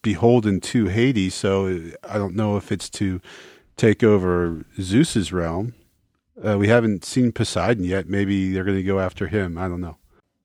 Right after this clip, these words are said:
Maybe he wants some beachfront property in Ibiza or something like that.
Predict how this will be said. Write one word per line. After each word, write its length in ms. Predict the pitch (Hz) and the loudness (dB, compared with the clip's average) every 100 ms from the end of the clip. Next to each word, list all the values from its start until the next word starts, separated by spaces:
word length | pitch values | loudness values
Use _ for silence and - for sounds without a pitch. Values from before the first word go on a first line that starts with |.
| - | -4
Maybe 100 | 104 | -2
he 40 | 101 | 0
wants 200 | 101 - | 0 -2
some 200 | 104 90 _ - | -4 -4 _ -2
beachfront 540 | 104 - - 101 - | 0 0 0 0 0
property 480 | - 101 95 90 90 | 2 2 0 0 0
in 80 | 90 | -2
Ibiza 420 | 82 95 - 95 82 | -2 -2 -2 -4 -6
or 60 | |
something 260 | - 85 82 | -8 -12 -10
like 160 | 87 | -12
that. 220 | - 78 | -10 -12